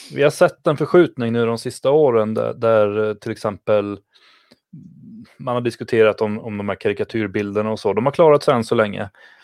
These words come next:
Eh, men när en, eh, en bild på en profet eller en, en speciell bok i sig ska utgöra en symbol för folkgruppen och därmed inte få lov att kränkas, därför att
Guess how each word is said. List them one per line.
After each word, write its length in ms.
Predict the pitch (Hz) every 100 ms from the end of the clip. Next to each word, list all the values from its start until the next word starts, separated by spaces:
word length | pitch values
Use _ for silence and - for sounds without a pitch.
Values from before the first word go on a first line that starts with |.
| _ _ _ _ -
Eh, 320 | 113 107 107
men 380 | 120 123 131 127
när 360 | 127 127 123
en, 240 | 127 120 120
eh, 240 | 120 113 110 - _ _
en 180 | 127 113
bild 300 | 117 117 -
på 100 | 117
en 240 | 110 107 92 _
profet 580 | 117 123 - 117 117 -
eller 160 | 110 107
en, 280 | 104 101 110
en 120 | 113
speciell 440 | - 107 113 101 95
bok 300 | 117 123 - - - - - -
i 100 | 127
sig 440 | - - 175 139
ska 200 | - 120
utgöra 380 | 123 - 107 107
en 60 |
symbol 680 | 107 127 123 107 147 160 135
för 240 | - 107
folkgruppen 720 | 104 123 117 - 131 - 104 92
och 80 |
därmed 460 | 98 101 98 92 90 _ _ _
inte 340 | 127 95 -
få 140 | 104 107
lov 140 | 95
att 100 | 101
kränkas, 680 | 120 120 101 - 147 117 -
därför 260 | 107 -
att 120 | 95